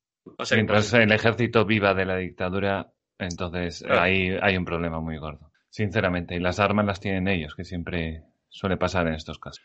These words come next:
Speaker 1: Sí,
Speaker 2: Bueno,
Speaker 1: sí.
Speaker 2: Guillermo, pues
Speaker 1: Pues
Speaker 2: muchas gracias por la entrevista, está muy bien, ¿eh? Yo lo paro porque
Speaker 1: Gracias.
Speaker 2: si no, yo sé que, que, <laughs> que esto nos da
Speaker 1: Bueno,
Speaker 2: para
Speaker 1: muy
Speaker 2: mucho.
Speaker 1: bien, Troy.
Speaker 2: <laughs>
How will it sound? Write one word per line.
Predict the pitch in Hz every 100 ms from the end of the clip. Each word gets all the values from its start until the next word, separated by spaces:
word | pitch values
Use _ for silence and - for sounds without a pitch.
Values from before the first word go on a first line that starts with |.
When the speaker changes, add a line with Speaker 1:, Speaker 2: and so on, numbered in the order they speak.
| _
Speaker 1:
Sí, | -
Speaker 2:
Bueno, | 156 135 123 123 123 120 117 117 113
Speaker 1:
sí. | 117
Speaker 2:
Guillermo, | 127 139 120 92 82 - _ _
pues | 120 110 104 98
Speaker 1:
Pues | 101 151
Speaker 2:
muchas | 156 151 113
gracias | 117 117 110
por | 107
la | 98
entrevista, | 92 92 104 113 101
está | -
muy | 117 92
bien, | 101 95
¿eh? | 95 120 - _ _ -
Yo | 95
lo | 135
paro | 120 117 131
porque | 120 104
Speaker 1:
Gracias. | 101 135
Speaker 2:
si | 98
no, | 107
yo | 104 110
sé | 117
que, | 113 110 101 92 87 78 82 _ - - - -
que, | 101
<laughs> | 98 - 123 - 147 - 90 95 104 -
que | 107
esto | 95 113
nos | 101 92
da | 101
Speaker 1:
Bueno, |
Speaker 2:
para | 107 95
Speaker 1:
muy | 101
Speaker 2:
mucho. | 98 185
Speaker 1:
bien, | 165 -
Troy. | 151 - 110 95 87 _ _ -
Speaker 2:
<laughs> | 113 175 - 170 - - 113